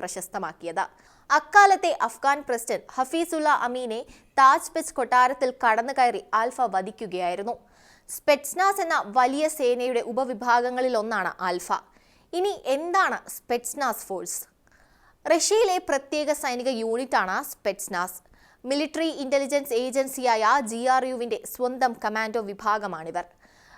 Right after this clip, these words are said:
രഹസ്യാന്വേഷണവും അട്ടിമറി നീക്കങ്ങളുമാണ് ഈ കമാൻഡോ വിഭാഗത്തിന്റെ പ്രധാന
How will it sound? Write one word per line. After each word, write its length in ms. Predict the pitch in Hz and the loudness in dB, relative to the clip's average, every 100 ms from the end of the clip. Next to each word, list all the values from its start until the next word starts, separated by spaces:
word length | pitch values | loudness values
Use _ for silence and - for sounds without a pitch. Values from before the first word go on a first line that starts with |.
| - 269 | -4 2
രഹസ്യാന്വേഷണവും 960 | 311 370 - 440 381 359 349 311 320 - 233 | 2 2 2 0 2 -2 -2 -2 -2 -2 -6
അട്ടിമറി 400 | 233 311 294 302 262 | -4 -4 -2 -2 -4
നീക്കങ്ങളുമാണ് 680 | 262 311 302 294 254 220 247 294 | -6 -4 -2 -2 -2 -2 -4 -6
ഈ 40 | - | -2
കമാൻഡോ 360 | 262 262 285 294 247 | 0 0 -2 -4 -4
വിഭാഗത്തിന്റെ 560 | 233 240 233 240 214 277 - | 0 0 0 -4 -4 -4 0
പ്രധാന 460 | 247 240 277 269 | 0 0 -2 -2